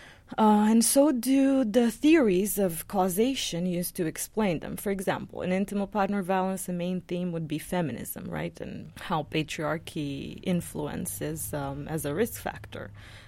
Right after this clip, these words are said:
and how it's a stable factor interacting with other risk factors. But,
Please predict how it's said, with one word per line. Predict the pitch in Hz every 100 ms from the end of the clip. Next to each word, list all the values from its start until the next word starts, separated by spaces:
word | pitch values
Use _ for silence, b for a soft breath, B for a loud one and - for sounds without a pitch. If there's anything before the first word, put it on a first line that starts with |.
| B
and | - 147 147
how | - 160 151
it's | 151
a | -
stable | - 185 165 160
factor | - 147 -
interacting | 151 151 143 147 156
with | 143
other | 139 147 147
risk | 190 233
factors. | 285 190 - 170 160
But, | -